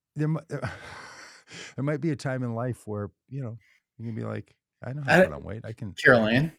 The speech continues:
Speaker 2: listen, I'm, I'm a Gen Xer. And at this point in life, uh, people just begin to, you know,
Speaker 1: What?
Speaker 2: hold more poundage than they had previously. That's a
Speaker 1: Poundage?
Speaker 2: normal thing that happens.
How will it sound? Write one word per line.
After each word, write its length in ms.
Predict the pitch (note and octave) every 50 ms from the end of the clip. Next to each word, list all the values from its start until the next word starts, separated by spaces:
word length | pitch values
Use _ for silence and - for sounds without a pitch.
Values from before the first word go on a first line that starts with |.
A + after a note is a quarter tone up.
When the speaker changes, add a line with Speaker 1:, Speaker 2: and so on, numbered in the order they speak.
| _ _
Speaker 2:
listen, 400 | - F3 - - D3+ A#2 G2 - - _ _ _ - _ _ - -
I'm, 420 | C3 C3 C3+ C3+ C3 C3 B2+ - - -
I'm 140 | - C3 C3+
a 40 | C3
Gen 260 | B2 A2 B2+ A#2+ A#2
Xer. 400 | A#2+ B2+ B2 - - G3+ G3+ G#3 G3+ - _ _ _ _ _ _ _ _ _ _ _ _ _ -
And 100 | C3 C3+
at 80 | A#2+
this 180 | C3 F3 F3 F3+
point 360 | - - - F#3+ F3+ D#3+ B2+
in 120 | B2 B2 B2+
life, 680 | D3+ G3 F#3+ C3+ A#2+ A#2 - - - - - _ _ -
uh, 400 | - D3 D3 C#3+ C#3 C3+ C3 B2+ - _ _ _ -
people 220 | D#3 C#3+ - C#3+
just 340 | C3+ B2+ D#3 C#3+ - - - _ _ _ _ _ _ _ _ _
begin 320 | - B2+ A#2 C3 C3+ D3 C#3
to, 280 | D3 C#3 B2 A2+ B2 - _ _ _ _ - _ _ _ _
you 100 | - A#2+ G#2
know, 300 | G2+ F#2+ F2 - - - -
Speaker 1:
What? 160 | - - -
Speaker 2:
hold 240 | - D3+ D3+ D3 C#3
more 180 | C#3 C3+ C3
poundage 600 | B2+ - C3 C#3+ D#3+ F3 D#3+ B2+ G#2+ G2+ G2 - -
than 140 | B2 A#2 A#2
they 100 | A#2 A2+
had 240 | A#2+ B2 B2 A2+ -
previously. 720 | B2+ C#3+ D#3+ D#3 C#3 G2+ F2+ - - F2 F#2 G#2+ A2 - _ _ - - - - _ - -
That's 160 | B2+ A#2 A2+
a 60 | A#2+
Speaker 1:
Poundage? 180 | A2 A2 G#2+ A2 A2+ A#2+
Speaker 2:
normal 240 | B2+ B2+ C3 B2 A#2 -
thing 160 | - C3 C3 B2+
that 100 | B2+ G#2+
happens. 640 | A2 A#2+ D#3 E3+ - - G#2 G2+ B2 D3 - -